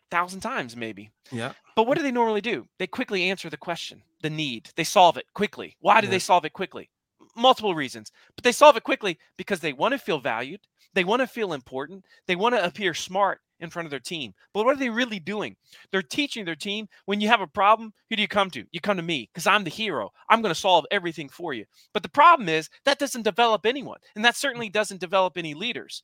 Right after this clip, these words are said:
Speaker 1: And so
Speaker 2: Mm.
Speaker 1: the great ones, when they get that question, with that employee, that team member comes to them and has a need, a question, a worry, an issue, they know how to ask the perfect questions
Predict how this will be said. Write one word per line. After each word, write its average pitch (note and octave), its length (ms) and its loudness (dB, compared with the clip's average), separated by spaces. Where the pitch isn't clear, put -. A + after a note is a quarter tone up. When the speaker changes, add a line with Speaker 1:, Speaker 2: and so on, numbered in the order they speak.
Speaker 1:
And C#3 260 -4
so A3 120 2
Speaker 2:
Mm. - 20 2
Speaker 1:
the G3 80 -2
great B3+ 380 4
ones, A2+ 460 -14
when G#3 160 -2
they G#3+ 80 4
get D#4 220 -4
that F4 200 -2
question, A3+ 500 -2
with G3 100 -4
that F#3 140 2
employee, G3+ 400 -2
that F#3 160 -2
team G#3 200 -8
member E3 180 -4
comes C4 360 -2
to D#3 80 -10
them A2+ 220 -10
and E3+ 100 -8
has G3 240 -4
a F3+ 60 -8
need, F#3 260 -6
a C3+ 80 -2
question, G3 380 -4
a - 20 -12
worry, F#3+ 540 0
an E3 100 -10
issue, C3 320 -6
they F#3+ 120 4
know A#3 160 4
how C#4+ 120 -2
to D4 80 -4
ask G3 340 0
the D3+ 380 4
perfect C4+ 360 2
questions B2+ 720 -2